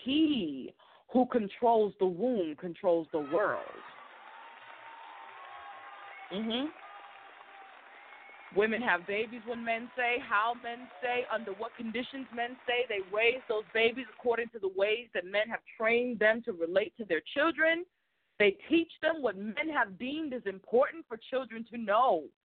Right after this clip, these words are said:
in the form of religion and in the form of academia.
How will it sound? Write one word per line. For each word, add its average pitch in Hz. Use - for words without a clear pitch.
in 240
the 226
form 233
of 185
religion 202
and 190
in 175
the 170
form 170
of 151
academia. 143